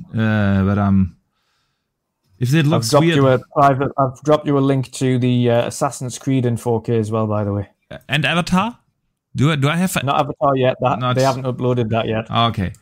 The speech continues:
Speaker 1: So we are not gonna, I'm gonna, s-, there you go. See, that's when I learned here Olympic esport, uh, Just Dance. I'm trying to skip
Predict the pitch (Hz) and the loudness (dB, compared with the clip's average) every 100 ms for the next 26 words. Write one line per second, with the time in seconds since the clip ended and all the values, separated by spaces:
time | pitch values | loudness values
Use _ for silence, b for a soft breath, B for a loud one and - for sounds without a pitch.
0 | _ - - 110 104 85 120 147 143 139 | _ -10 -2 0 0 -2 -2 0 0 0
1 | 131 127 104 98 - - 131 139 139 - | 0 0 -4 -8 -8 -2 2 2 2 0
2 | - - - B B 131 139 123 127 127 | -6 -10 -20 B B 0 2 2 2 2
3 | - 135 - 151 - 196 139 160 165 156 | 2 2 2 -2 0 0 0 -2 -2 0
4 | 165 160 139 139 147 - 135 135 147 143 | 2 0 0 0 0 -2 2 4 4 4
5 | 156 - 131 147 - 143 143 139 - 120 | 2 2 0 2 0 0 0 -2 -2 -2
6 | 101 120 113 113 120 127 165 139 165 170 | 0 -2 0 0 0 2 2 2 0 -2
7 | 160 131 - 175 | -2 -2 0 -2